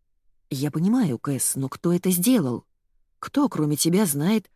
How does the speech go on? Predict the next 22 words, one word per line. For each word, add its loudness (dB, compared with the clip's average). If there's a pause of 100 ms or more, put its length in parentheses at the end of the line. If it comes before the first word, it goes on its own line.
что -4
я 2
здесь? 0 (460)
Это -2
угроза? 0 (580)
Или 4
кто-то -4
на 0
самом 2
деле 2
хочет, -2 (240)
чтобы 0
я -2
считала, 2
будто 0
Дилан 2
жив?" -2 (1300)
Она 0
отводит 0
глаза 0
в -6
сторону, -2